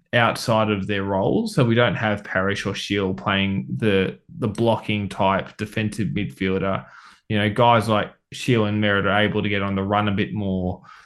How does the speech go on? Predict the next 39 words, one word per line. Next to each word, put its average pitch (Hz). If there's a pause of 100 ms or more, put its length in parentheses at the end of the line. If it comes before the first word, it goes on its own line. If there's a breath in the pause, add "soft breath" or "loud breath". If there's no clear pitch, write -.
(100)
and 104
Parrish 117
is 101
a 120
bit 117
more 117
of 104
that 104
inside 113
accumulator, 104
and 107
Setterfield's 110
doing 101
the 113
manning 104
up 95
and 107
the 104
defensive 104
grunt 104
work 95
and 113
winning 160
a 135
fair 120
bit 107
of 104
footy 101
at -
the 98
moment. 101
Jai 113
Caldwell's 107
a 104
rotation. 95
It 127
just 170
feels 131
like 110